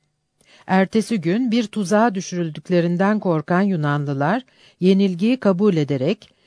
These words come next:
geldikleri gibi hızla Bursa yolunda geri kaçtılar. Orada almış oldukları dersten yararlanarak,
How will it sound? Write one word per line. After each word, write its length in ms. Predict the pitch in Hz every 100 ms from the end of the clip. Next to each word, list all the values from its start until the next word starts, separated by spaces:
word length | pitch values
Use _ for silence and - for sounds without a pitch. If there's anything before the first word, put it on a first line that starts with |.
| _ _
geldikleri 640 | 196 202 202 202 214 233 240
gibi 200 | 185 175
hızla 540 | 190 214 165 170 220
Bursa 320 | 208 185 185
yolunda 500 | 160 156 139 156 165
geri 260 | 247 196 175
kaçtılar. 680 | - 139 - 139 135 127 - _ _ _ _ _ _ _ - -
Orada 560 | - 208 214 165 220 -
almış 400 | 202 202 220 214
oldukları 540 | 196 175 185 190 214
dersten 420 | 185 160 - 170 160
yararlanarak, 1000 | 160 180 180 180 175 175 135 185 -